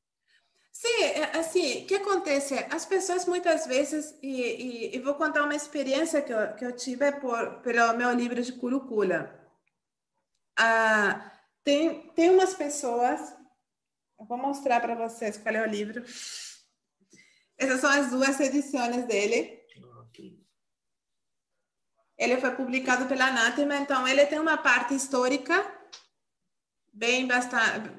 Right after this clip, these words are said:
Speaker 1: bastante, vamos dizer, tem uma parte histórica básica que fala de Tantra, que fala de quem é Kurukula, do simbolismo de Kurukula, tudo isso. Eu falo até de Maria Padilha aqui também. Não poderia ser diferente, porque se eu cheguei a Kurukula foi por Maria Padilha,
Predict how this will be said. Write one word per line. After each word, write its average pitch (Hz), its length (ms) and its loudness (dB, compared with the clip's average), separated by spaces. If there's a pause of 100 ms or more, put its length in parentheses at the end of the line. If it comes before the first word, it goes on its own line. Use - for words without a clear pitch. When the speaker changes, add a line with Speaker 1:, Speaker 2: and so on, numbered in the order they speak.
(120)
Speaker 1:
bastante, 233 1200 0 (460)
vamos 277 180 0
dizer, 285 140 -4
tem 320 80 4
uma 349 140 6
parte 302 280 4
histórica 262 540 2
básica 269 580 0
que 247 140 -8
fala 233 360 2
de 226 140 0
Tantra, 254 540 0
que 226 120 -8
fala 226 340 0
de 226 100 -2
quem 233 220 -4
é 220 60 -4
Kurukula, 226 640 0
do 226 140 0
simbolismo 226 560 -2
de 208 100 -6
Kurukula, 226 760 0
tudo 226 300 -4
isso. 233 300 0 (380)
Eu 233 120 -6
falo 233 240 0
até 269 180 4
de 294 80 4
Maria 269 260 2
Padilha 220 460 2
aqui 208 160 0
também. 196 600 0 (460)
Não 240 160 -2
poderia 254 360 4
ser 254 160 0
diferente, 247 680 -2
porque 226 240 -8
se 247 140 -4
eu 262 60 0
cheguei 233 380 0
a 240 100 0
Kurukula 240 600 0
foi 240 220 -2
por 247 300 2
Maria 247 260 2
Padilha, 208 720 2